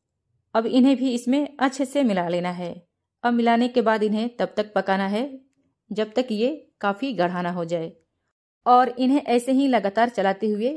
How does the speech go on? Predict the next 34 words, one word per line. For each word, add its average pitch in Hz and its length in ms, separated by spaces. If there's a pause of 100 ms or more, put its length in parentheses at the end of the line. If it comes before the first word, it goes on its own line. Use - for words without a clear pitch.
(140)
इसमें 214 420
पकाना 175 340
है। 175 300 (500)
जितना 220 360
अच्छे 247 340
से 262 180
आप 233 280
इन्हें 220 240
भूनेंगे, 220 600 (100)
आपका 208 280
हलवा 196 320 (160)
उतना 190 260
ही 208 260
स्वादिष्ट 170 400
बनेगा। 165 360 (500)
तो 254 60
यहाँ 262 160
पे 262 100
आप 220 180
देख 202 180
सकते 214 280
हैं 226 180
कि 202 120
हलवे 190 260
को 214 120
हमने 208 360 (240)
बहुत 202 380
अच्छे 196 200
से 240 220
भूनकर 180 380
तैयार 170 260
कर 165 180
लिया 170 220
है। 170 180